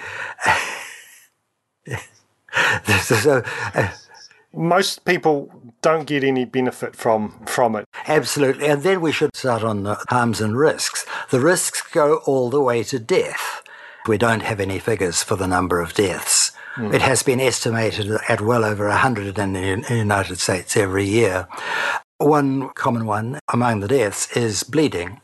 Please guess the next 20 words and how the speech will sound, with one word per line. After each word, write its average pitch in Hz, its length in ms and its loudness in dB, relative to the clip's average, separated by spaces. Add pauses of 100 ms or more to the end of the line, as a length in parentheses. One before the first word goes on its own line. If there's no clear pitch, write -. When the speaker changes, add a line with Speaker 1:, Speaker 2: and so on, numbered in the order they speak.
(260)
Speaker 2:
Mm. 131 180 2
Speaker 1:
Uh, 120 240 2
there 135 220 2
is 113 140 2
an 127 100 0
artery 127 720 0
near 113 260 0
the 101 140 -2
intended 101 600 -4
wound 123 380 2
site, - 480 -8 (840)
and 113 480 2 (100)
a 120 60 2
baby's 123 580 0
body 117 340 2
only 110 240 0
contains 131 640 -2
about 107 260 0
three 120 240 0
hundred 101 280 -2